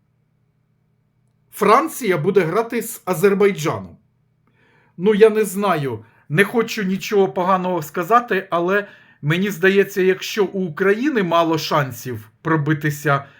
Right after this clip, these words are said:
на чемпіонат світу, то у Азербайджана їх, ну, практично взагалі нема. А ла-, я навіть це говорю, друзі, е,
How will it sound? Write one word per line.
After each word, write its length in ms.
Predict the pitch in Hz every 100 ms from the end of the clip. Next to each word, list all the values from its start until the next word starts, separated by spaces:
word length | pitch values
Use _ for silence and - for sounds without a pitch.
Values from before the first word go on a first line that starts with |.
| _ _
на 160 | 147 160
чемпіонат 640 | - 160 160 160 156 147
світу, 420 | - 156 143 135
то 220 | 117 180
у 200 | 175 160
Азербайджана 880 | 175 147 185 165 185 180 170 240 220
їх, 280 | 165 190 - - - _ _ _
ну, 140 | 180 151
практично 560 | 190 - 220 202 196
взагалі 480 | 175 165 175 185 170
нема. 380 | 127 113 98 90 _ - - - -
А 280 | 160 151 - 139 -
ла-, 260 | 156 185 - - 147 151 160 -
я 260 | 151 180 196 -
навіть 400 | 156 185 185 -
це 260 | - 185
говорю, 400 | 160 165 202 269
друзі, 500 | 156 151 147 117 104 - _ _ _ -
е, 400 | 120 113 117